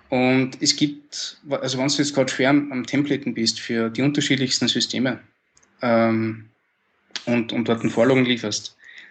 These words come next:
ist es mir tatsächlich auch schon passiert, dass es, äh, Content-Management-Systeme oder Portalsysteme gibt, die generell,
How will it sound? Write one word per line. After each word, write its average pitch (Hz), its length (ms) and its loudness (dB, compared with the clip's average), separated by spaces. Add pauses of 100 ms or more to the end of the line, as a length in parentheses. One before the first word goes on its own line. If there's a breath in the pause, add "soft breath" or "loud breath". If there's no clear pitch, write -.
(200 loud breath)
ist 143 160 4
es 135 160 -2
mir 143 140 4
tatsächlich 143 480 -4
auch 107 100 -6
schon 135 240 -4
passiert, 135 460 -4
dass 120 180 -2
es, - 420 -6 (680)
äh, 117 400 -10 (300)
Content-Management-Systeme 135 1120 0
oder 120 120 -2
Portalsysteme 139 800 0
gibt, 147 320 -2 (720 loud breath)
die 127 240 2
generell, 135 540 0